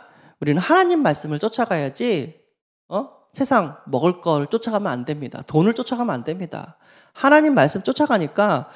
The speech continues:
그 광야에서 하나님께서 만나와 메추라기를 보내주셔가지고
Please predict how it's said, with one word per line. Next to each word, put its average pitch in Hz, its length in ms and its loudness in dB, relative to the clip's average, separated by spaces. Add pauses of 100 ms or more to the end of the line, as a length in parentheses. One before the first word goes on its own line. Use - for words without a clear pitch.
(220)
그 202 180 -4
광야에서 147 680 0
하나님께서 196 540 0
만나와 170 460 4
메추라기를 202 680 2
보내주셔가지고 180 1120 2